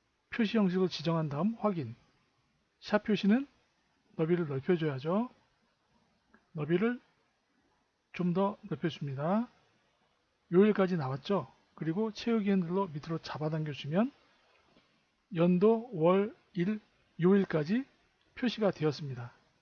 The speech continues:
잘 사용하면 편합니다. 이번에는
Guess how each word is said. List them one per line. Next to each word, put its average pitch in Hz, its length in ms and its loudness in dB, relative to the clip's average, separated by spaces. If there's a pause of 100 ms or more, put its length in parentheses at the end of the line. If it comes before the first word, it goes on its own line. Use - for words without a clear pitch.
(340)
잘 175 180 2
사용하면 185 640 2 (1200)
편합니다. 185 520 0 (920)
이번에는 196 580 4